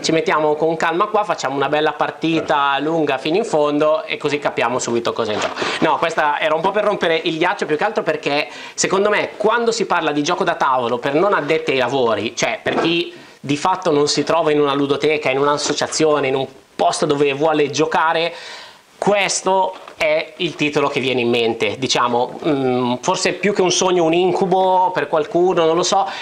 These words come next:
In realtà ha dei pregi questo Monopoly, uno fra tutti che ha aperto la porta ai giochi da tavolo, mm, come concezione, togliendosi dai giochi da tavoliere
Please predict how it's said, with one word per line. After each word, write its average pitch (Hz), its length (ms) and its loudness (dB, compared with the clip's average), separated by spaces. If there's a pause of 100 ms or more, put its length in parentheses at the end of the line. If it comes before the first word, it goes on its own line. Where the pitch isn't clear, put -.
In 202 80 2
realtà 208 280 0
ha 156 140 2
dei 151 140 -2
pregi 175 360 0
questo - 220 -2
Monopoly, 151 680 0
uno 151 180 2
fra - 140 -2
tutti 180 300 -2
che 143 280 0
ha 135 180 2
aperto 147 340 -2
la 131 80 0
porta 120 560 0
ai 117 220 -2
giochi 135 260 -2
da 123 120 0
tavolo, 127 520 0
mm, 107 460 -6
come 151 180 2
concezione, 147 640 0
togliendosi 139 400 -2
dai 131 140 0
giochi 135 200 0
da 127 120 0
tavoliere 127 600 0